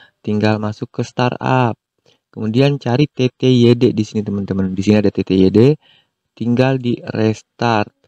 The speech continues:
Nah, kita cek di bagian terminal, insya Allah sudah kebuka seperti ini. Itu sebenarnya dia menunggu giliran untuk running ya,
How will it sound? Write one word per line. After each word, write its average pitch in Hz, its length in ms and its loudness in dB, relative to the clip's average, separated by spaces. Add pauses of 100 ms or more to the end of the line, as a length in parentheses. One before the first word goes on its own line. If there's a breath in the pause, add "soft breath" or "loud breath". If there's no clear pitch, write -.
(280)
Nah, 98 240 -4
kita - 240 -4
cek 139 320 -2
di 104 240 -6
bagian 107 560 0
terminal, 117 560 0 (320)
insya 98 320 -4
Allah 110 160 -2
sudah 98 240 -6
kebuka 98 480 -8
seperti - 400 -6
ini. 87 120 -2 (800 soft breath)
Itu 123 240 2
sebenarnya 135 400 2
dia 135 240 2
menunggu 117 560 0
giliran 110 480 2
untuk 104 400 -10
running 113 400 -2
ya, 120 160 -6